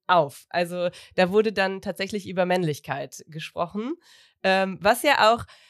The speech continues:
an, an einer bestimmten Stelle vielleicht irgendwann sinnvoll sein könnte, so, ne? Oder wer ist da wie positioniert?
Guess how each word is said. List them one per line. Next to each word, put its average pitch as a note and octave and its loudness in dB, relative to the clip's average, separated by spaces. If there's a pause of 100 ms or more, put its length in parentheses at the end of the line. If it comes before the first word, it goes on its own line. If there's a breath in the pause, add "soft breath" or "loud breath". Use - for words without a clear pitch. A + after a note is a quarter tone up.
(600 soft breath)
an, G#3+ 4
an G#3+ 0
einer G#3 0
bestimmten G#3+ -8
Stelle A#3 2
vielleicht G#3+ -2
irgendwann G#3+ -2
sinnvoll G#3 -4
sein F#3 -4
könnte, G3 0 (200)
so, E3+ -8
ne? G#3+ 4 (140)
Oder F#3+ -4
wer G3 0
ist G3+ -6
da F#3 -4
wie G3 -16
positioniert? F#3 -8